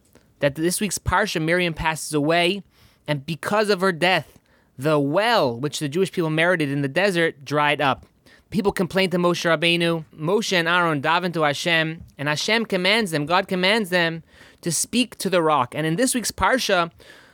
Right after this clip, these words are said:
Moshe makes the mistake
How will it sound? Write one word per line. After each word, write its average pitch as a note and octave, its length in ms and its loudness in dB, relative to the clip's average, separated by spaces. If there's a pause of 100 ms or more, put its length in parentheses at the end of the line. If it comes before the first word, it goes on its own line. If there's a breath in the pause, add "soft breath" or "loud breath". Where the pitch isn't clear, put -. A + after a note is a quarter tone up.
(160 loud breath)
Moshe F#3+ 680 2 (180)
makes F#3 580 -2
the D#3 460 2
mistake F3+ 760 -2